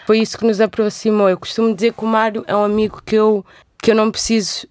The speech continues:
explicar a minha existência como mulher negra. Isso é um grande privilégio para mim. Não me ter que explicar, ter uma pessoa que consegue me ver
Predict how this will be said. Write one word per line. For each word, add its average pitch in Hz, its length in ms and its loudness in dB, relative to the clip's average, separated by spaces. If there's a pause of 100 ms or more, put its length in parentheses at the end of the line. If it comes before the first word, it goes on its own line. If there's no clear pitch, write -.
explicar 202 640 0
a 185 60 2
minha 185 200 0
existência 180 720 -2
como 180 240 -2
mulher 175 440 -2
negra. 156 460 -4 (400)
Isso 185 240 0
é - 20 6
um 190 80 2
grande 175 300 0
privilégio 170 840 -4
para - 140 -8
mim. 165 80 -8 (680)
Não 208 280 4
me 220 120 0
ter - 340 0
que - 120 -16
explicar, 196 600 -2
ter 196 200 -2
uma 190 180 0
pessoa 190 320 -2
que 180 60 -16 (100)
consegue 190 640 0
me 180 220 -2
ver 180 420 0